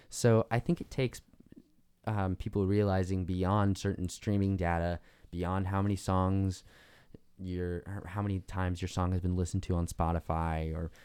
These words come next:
how many times it's been bought on iTunes to really influence how much of a lasting impact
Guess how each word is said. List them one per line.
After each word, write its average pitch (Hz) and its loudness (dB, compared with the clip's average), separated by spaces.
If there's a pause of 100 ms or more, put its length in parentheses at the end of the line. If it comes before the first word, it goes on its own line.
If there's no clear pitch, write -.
how 95 -4
many 101 0
times 104 0
it's 101 -8
been 98 2
bought 95 4
on 98 2
iTunes 87 0
to 87 -2
really 90 -2
influence 87 -2
how 87 -2
much 85 -2
of 98 -10
a 90 0
lasting 85 -4
impact 87 -4